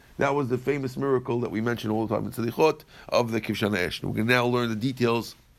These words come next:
of what happened here. Says the Gemara. Chizkiah says, why do we say Hallel Gadol? Because it has the story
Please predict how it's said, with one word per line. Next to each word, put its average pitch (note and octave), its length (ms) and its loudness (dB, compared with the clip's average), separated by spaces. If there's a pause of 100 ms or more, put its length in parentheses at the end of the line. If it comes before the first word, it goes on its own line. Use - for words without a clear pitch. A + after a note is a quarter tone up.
(140)
of G#2+ 180 0
what G#2 140 0
happened F#2+ 320 0
here. - 100 -8 (480)
Says C#3+ 200 6
the A#2+ 40 -2
Gemara. B2 300 2 (1400)
Chizkiah E3+ 500 6
says, F2 320 -2
why D#3 280 8
do G3 80 4
we E3 100 -2
say D#3+ 140 4
Hallel B2 420 4
Gadol? B2 460 2 (260)
Because F#3+ 500 4
it C3+ 100 -2
has F3+ 440 6
the E3 100 -4
story A#3 840 2